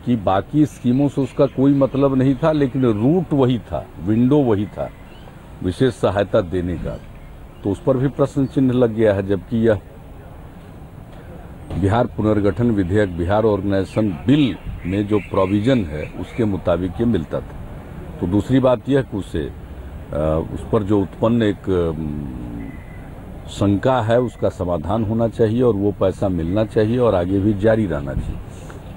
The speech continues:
क्योंकि उस जो बारह हजार करोड़ रुपया अभी के पाँच वर्ष के लिए मिला है, उसके अंतर्गत जो ली जाने वाली योजनाएं हैं, वो सब मंजूर की जा चुकी हैं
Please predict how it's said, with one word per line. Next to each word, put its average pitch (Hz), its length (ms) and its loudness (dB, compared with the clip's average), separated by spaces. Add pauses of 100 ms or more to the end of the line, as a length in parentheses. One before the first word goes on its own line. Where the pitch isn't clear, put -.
(640)
क्योंकि 107 240 2
उस 127 280 4 (140)
जो 120 240 4
बारह 107 340 2
हजार 120 320 2
करोड़ 113 320 -2
रुपया 110 340 2
अभी 104 320 -2
के 127 140 0
पाँच 107 420 -2
वर्ष 101 280 -2
के 101 120 -2
लिए 92 200 0
मिला 85 340 0
है, 64 200 -8 (1600)
उसके 147 320 2
अंतर्गत 135 500 2
जो 127 200 2
ली 120 220 2
जाने 131 280 4
वाली 123 260 4
योजनाएं 110 640 0
हैं, 117 80 2
वो 113 200 2
सब 131 240 0
मंजूर 104 560 4
की 123 220 -4
जा 110 140 4
चुकी 101 340 -2
हैं 113 140 0